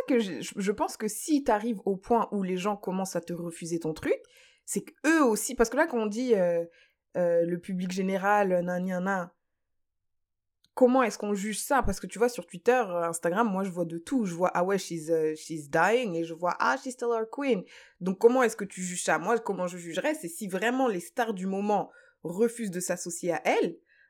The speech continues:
bah après, ouais, effectivement, ça va faire un effet domino où elle aura de moins en moins de gens qui vont vendre, qui vont aller acheter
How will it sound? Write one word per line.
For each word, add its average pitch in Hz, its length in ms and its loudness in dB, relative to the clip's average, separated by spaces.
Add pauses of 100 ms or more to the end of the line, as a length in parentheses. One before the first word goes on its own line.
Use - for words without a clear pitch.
bah 175 220 -2
après, 180 300 -2
ouais, 254 300 2
effectivement, 185 500 -6
ça 269 120 -2
va 165 80 -2
faire 170 180 -6
un 170 80 -4
effet 165 200 -6
domino 190 500 0 (380)
où 208 220 4
elle 180 120 6
aura 175 180 0
de 165 120 -4
moins 214 400 4
en 202 80 0
moins 190 180 -4
de 185 60 -2
gens 190 180 -2
qui 160 140 -14
vont 170 180 -4
vendre, 180 300 -2
qui - 120 -10
vont 170 140 -4
aller 165 160 0
acheter 170 460 -4